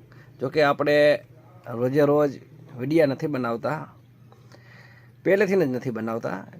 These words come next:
જ્યારે આપણે એનાલિસિસ કરીએ કે આવનારા દિવસોમાં શું છે,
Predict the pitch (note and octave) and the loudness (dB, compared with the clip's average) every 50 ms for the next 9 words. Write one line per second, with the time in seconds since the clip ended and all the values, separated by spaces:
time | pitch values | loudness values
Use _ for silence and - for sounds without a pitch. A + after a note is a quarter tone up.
0 | - - - B2+ C3 C#3+ D#3 E3+ E3+ E3+ E3+ E3 E3 D#3+ D#3 - - - - - | -20 -14 -6 -2 2 2 4 6 6 6 6 6 4 2 0 -4 -8 -20 -20 -20
1 | - - - - C#3 C#3 - D3+ D3+ D3 D3 C#3+ C#3 C3+ B2+ - - - - - | -20 -14 -6 -6 -6 -4 -4 -2 0 0 0 0 0 -2 -4 -8 -18 -20 -20 -20
2 | - - - - - - - - - - - C#3 D3+ D#3 D#3 D3 C#3+ D3 C#3 - | -20 -20 -20 -20 -20 -20 -20 -20 -20 -16 -8 -4 -2 0 0 0 0 -2 -4 -6
3 | C#3+ - - - - C3 C#3+ D#3 D#3 D3+ C#3 C#3 C3 C3+ C#3+ C#3+ - - - - | -10 -12 -12 -6 -4 -4 -2 -2 0 0 2 2 0 0 -4 -12 -16 -20 -20 -20
4 | _ - - - - _ - - - - B2 C#3 C#3+ C#3+ C#3 C#3 C3+ C3 C3 C3 | _ -20 -20 -20 -20 _ -12 -10 -6 -2 0 0 2 2 2 2 2 2 0 -2
5 | C3+ C3 - B2+ C3 B2+ A#2+ - - C#3 D3 D3 C#3 - C3+ B2+ B2 B2 C3 | -4 -2 -4 -2 -2 -2 -4 -4 -6 -4 -4 -4 -4 -4 -2 0 0 -2 -2